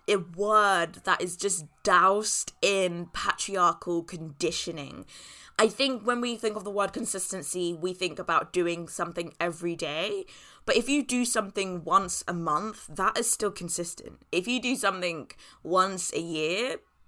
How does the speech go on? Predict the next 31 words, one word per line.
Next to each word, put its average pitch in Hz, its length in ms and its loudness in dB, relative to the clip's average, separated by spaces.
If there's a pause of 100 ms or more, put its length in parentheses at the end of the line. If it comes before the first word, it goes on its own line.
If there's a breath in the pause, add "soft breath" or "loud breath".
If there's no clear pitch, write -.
(840)
do - 100 -6
you 226 240 4
consistently 214 920 -2
celebrate 208 560 2
Christmas 269 480 0
every 285 320 0
year? 311 440 2 (480 loud breath)
It's 233 200 6
still 269 360 0
a 202 80 0
type 180 320 -4
of 175 100 -18
consistency. - 920 -12 (360 loud breath)
So 269 240 0
w-, 226 220 -12
before 277 420 -4
you 320 120 -2
start 220 440 0
to 185 180 -6 (200)
judge 196 360 0
yourself 175 600 -2
or 165 120 -4
critique - 520 -8
yourself 170 680 0
or 160 180 0
shame 233 420 -2
yourself 196 340 0
or 170 160 -10
anything 226 460 -4
like 170 220 -8
that, 190 300 -4